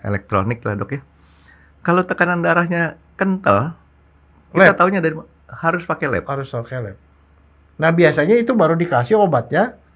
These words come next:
Speaker 1: Hmm.
Speaker 2: kalau sudah periksa lab, wah, ini terlalu kental nih darahnya.
Speaker 1: Hmm.
Speaker 2: Atau trombositnya terlalu banyak bisa juga.
Speaker 1: Hmm. Gejalanya, Dok? Kalau orang tekanan darah kental itu gejalanya ada nggak?
Speaker 2: Nggak
Speaker 1: Iya.
Speaker 2: ad-,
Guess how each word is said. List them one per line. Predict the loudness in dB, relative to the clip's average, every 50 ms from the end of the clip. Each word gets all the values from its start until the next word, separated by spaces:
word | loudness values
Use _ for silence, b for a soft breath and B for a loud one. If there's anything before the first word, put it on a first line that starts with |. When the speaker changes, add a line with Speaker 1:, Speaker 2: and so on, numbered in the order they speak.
| _ _ _ _
Speaker 1:
Hmm. | -20 -8 -2
Speaker 2:
kalau | 0 0 2 2 2 2
sudah | 2 2 0 0 0 -2 -2
periksa | -2 -2 -2 -2 0 0
lab, | 2 2 2 0 -2
wah, | -2 -2 -2
ini | -2 -2 -2 -2 -2
terlalu | -2 -2 -2 -2 -4 -4
kental | -4 -6 -6 -6 -4 -4 -4
nih | -4 -4 -4
darahnya. | -4 -4 -4 -4 -4 -4 -4 -6 -6
Speaker 1:
Hmm. | -8 -10 -12 -10 -6
Speaker 2:
Atau | -6 -4 -2 -2 -2
trombositnya | 0 0 -2 -2 -2 -4 -6 -8 -8 -6 -6 -6
terlalu | -6 -6 -6 -6 -6 -8
banyak | -8 -8 -8 -8 -8 -8 -10 -12
bisa | -14 -12 -12 -12
juga. | -12 -12 -10 -10 -10
Speaker 1:
Hmm. | -12 -14 _ b b b b b b -4
Gejalanya, | -4 -2 0 0 0 0 0 -2 -4 -6 -6
Dok? | -6 -10 -12 _ _ _ _ _ _ _ _ _ _ _ _ _ _ _ _
Kalau | -2 0 2 2 4
orang | 2 2 0 0 -4
tekanan | -4 -6 -4 -4 -4 -2
darah | -2 -2 -2 -2 -4 -6 -12 _ _ _ _ _ _
kental | -6 -4 -4 -2 -2 -2
itu | -2 -2 -2 -2
gejalanya | -2 0 2 2 0 0 -2 -2 -2
ada | 0 0
nggak? | 2 2 0 -2 -4 -10 _ _ _ _ -10
Speaker 2:
Nggak | -4 0 2 2
Speaker 1:
Iya. | 4 4
Speaker 2:
ad-, | 2 2 0 -4 -10